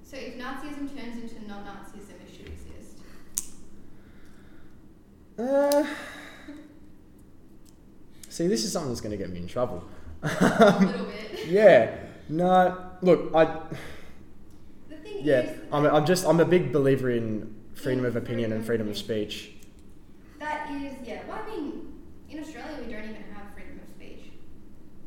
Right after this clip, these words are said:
Speaker 1: We don't, we're not allowed to say whatever we want. Even in America, they don't have freedom of speech. You're
Speaker 2: Yeah.
Speaker 1: allowed to yell fire in a crowded area.
Speaker 2: Abs-, yeah, absolutely.
Speaker 1: So,
Speaker 2: Yeah.
Speaker 1: I think,
Speaker 2: But,
Speaker 1: um,
Speaker 2: but I feel like that's less of a freedom of opinion.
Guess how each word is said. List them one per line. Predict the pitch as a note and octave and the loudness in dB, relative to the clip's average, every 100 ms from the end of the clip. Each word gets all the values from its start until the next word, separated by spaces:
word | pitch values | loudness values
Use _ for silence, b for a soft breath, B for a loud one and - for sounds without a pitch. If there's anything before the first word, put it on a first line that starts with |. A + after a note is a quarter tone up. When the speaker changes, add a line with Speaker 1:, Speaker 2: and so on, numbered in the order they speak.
| - | -10
Speaker 1:
We | |
don't, | A3+ A3 | -10 -10
we're | A3 | -10
not | G3+ | -12
allowed | F#3 F3 | -12 -14
to | E3+ | -14
say | - | -14
whatever | E3+ D#3+ - | -14 -14 -16
we | - | -16
want. | - - - - - - - - | -16 -16 -16 -16 -16 -16 -16 -12
Even | C#4 E4 C#4+ | -10 -6 -6
in | |
America, | G#3 - - G3+ | -8 -10 -12 -12
they | |
don't | G3 G#3 | -12 -12
have | G3+ | -14
freedom | - E3+ - | -14 -16 -16
of | |
speech. | - - | -16 -12
You're | G#3 A3 | -2 0
Speaker 2:
Yeah. | F#3 D#3+ | 0 -2
Speaker 1:
allowed | F3+ | -6
to | |
yell | - - - | -12 -16 -16
fire | - - - | -16 -16 -18
in | |
a | - - - | -20 -20 -20
crowded | - F#3 | -20 -18
area. | G3 - - - - | -16 -16 -16 -12 -10
Speaker 2:
Abs-, | D3+ - - - - - - | -10 -12 -16 -16 -16 -18 -6
yeah, | G3+ F#3 | 0 0
absolutely. | A#2 - E3+ D#3+ G#2 F#2+ - - - - - - - - - - | 0 0 2 2 0 -4 -8 -12 -14 -14 -14 -12 -12 -10 -8 -2
Speaker 1:
So, | |
Speaker 2:
Yeah. | C#3+ A#2+ - - - - - - | -2 -2 -6 -10 -14 -16 -16 -14
Speaker 1:
I | - C#4+ D4+ | -10 -10 -10
think, | - - - - - - - | -12 -12 -14 -16 -18 -10 2
Speaker 2:
But, | C#3+ | 4
Speaker 1:
um, | - C#3+ | 4 4
Speaker 2:
but | - - - - | 4 4 -6 -6
I | C3+ | -6
feel | - D#3 | -2 0
like | D#3 C#3+ | 2 2
that's | C#3 B2 - - | 0 -2 -4 -6
less | C3+ B2+ B2+ | -2 -2 -2
of | |
a | A#2+ | -8
freedom | - A#2+ A#2+ | -6 -4 -4
of | A#2 | -6
opinion. | G#2+ - A#2+ A2 G2+ G2+ | -8 -8 -6 -6 -6 -10